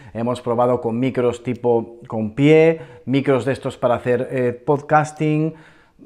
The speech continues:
y ahora, pues, como usamos de corbata, la opción que utilizamos para grabar es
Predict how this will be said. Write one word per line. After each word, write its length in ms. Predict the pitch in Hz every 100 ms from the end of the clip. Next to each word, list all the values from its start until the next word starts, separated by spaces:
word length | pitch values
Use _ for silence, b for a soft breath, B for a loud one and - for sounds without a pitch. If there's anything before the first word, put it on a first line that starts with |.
| _
y 160 | 180 175
ahora, 340 | 175 190 220
pues, 220 | 190 151 -
como 260 | 139 135
usamos 380 | 131 151 151 147
de 100 | 160
corbata, 540 | 170 170 185 208 254 - -
la 160 | 135 131
opción 320 | - 160 160
que 80 | 170
utilizamos 640 | 165 156 151 170 147 139
para 200 | 139 139
grabar 520 | 147 151 190 262 - _ _ _ _ _ _ -
es 400 | 143 151 -